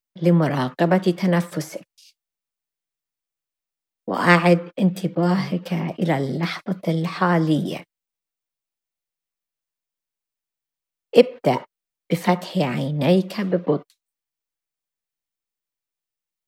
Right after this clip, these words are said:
دع نظرك يتأقلم للضوء المحيط بك. عندما تكون جاهزا،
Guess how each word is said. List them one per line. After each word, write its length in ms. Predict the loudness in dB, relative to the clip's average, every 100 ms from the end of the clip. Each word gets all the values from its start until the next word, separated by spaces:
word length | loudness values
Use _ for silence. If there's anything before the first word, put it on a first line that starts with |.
| _ _ _ -4
دع 440 | 4 4 4 -2 -6
نظرك 680 | 2 4 4 2 2 -2 -2
يتأقلم 1200 | 0 0 -2 -4 0 0 0 0 2 2 0 -2 0
للضوء 840 | -2 -2 -4 2 2 2 -2 -6 -8 _ -10
المحيط 680 | -6 -6 -2 0 0 0 -4
بك. 520 | -6 -10 _ -20 -20 _ _ _ _ _ _ _ _ _ _ _ _ _ _ _ _ _ _ _ _ _ _ _ _ _ -4
عندما 400 | 2 4 6 4
تكون 540 | 2 -2 2 6 6 4
جاهزا، 880 | 2 0 -2 -6 -8 -8 -8 -8